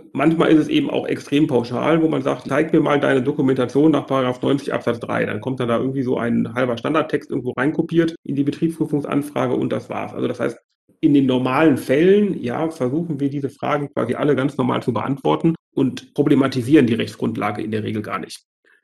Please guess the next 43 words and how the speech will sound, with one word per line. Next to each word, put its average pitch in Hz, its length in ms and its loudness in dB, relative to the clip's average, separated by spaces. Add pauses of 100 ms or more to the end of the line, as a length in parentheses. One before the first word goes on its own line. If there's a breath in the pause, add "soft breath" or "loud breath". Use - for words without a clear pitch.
(140)
Das, 117 340 -8
das 127 180 -6
kommt 165 220 2
ja 139 80 6
erst 127 260 2
dann, 170 500 2
ich - 140 -10
sag 143 160 -4
mal, 131 160 -2
in 131 60 -2
den 131 100 0
kaputten 139 400 2
Fällen, 135 480 0
ja, 127 280 -6
also 127 180 -2
dann, 131 240 0
wenn 143 120 0
wir 139 120 4
uns 143 160 0
darüber 127 260 2
streiten, 139 440 0
ob - 140 -10
das 127 140 -4
denn 127 140 0
eine 120 240 0
sinnvolle 139 420 4
Anfrage 110 480 -2
ist, - 300 -8 (400 soft breath)
ob - 140 -10
das - 260 -2
eine 127 200 -2
steuerlich 139 360 2
erhebliche 127 440 2
Anfrage 110 440 -4
ist, - 340 -12
ob 113 140 -14
das 120 200 -2
eine 123 540 -2 (400 loud breath)
verhältnismäßige 131 800 2
Anfrage 113 500 -4
ist, - 240 -8
ja. 123 160 0
Also 120 200 0